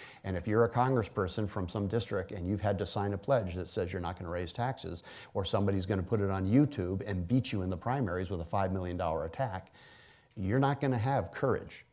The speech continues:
Everybody says, "Well, gosh, all these people I send them to Washington, they should have political courage." Well, it's tough to have political courage when, you know, rule one, get elected.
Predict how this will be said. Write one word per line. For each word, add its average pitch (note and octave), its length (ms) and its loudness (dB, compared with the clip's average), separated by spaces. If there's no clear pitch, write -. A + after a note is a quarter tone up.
Everybody G#2 200 -4
says, F#2 200 -4
"Well, F#2 120 0
gosh, G#2+ 340 -2
all G2 140 0
these B2+ 160 0
people E2 280 0
I D2+ 60 -2
send A#2+ 240 0
them A#2+ 80 0
to A2+ 60 0
Washington, A2 340 -2
they E2+ 60 -6
should G2+ 120 -4
have G2+ 140 -2
political G2+ 480 0
courage." - 400 -4
Well, A2+ 80 2
it's - 100 -4
tough E3 180 6
to D#3 80 6
have B2 200 4
political A#2+ 320 6
courage G2 380 4
when, F#2+ 260 0
you G#2 80 2
know, F#2+ 80 2
rule A#2+ 260 8
one, A#2+ 280 8
get G2+ 160 4
elected. A#2 340 4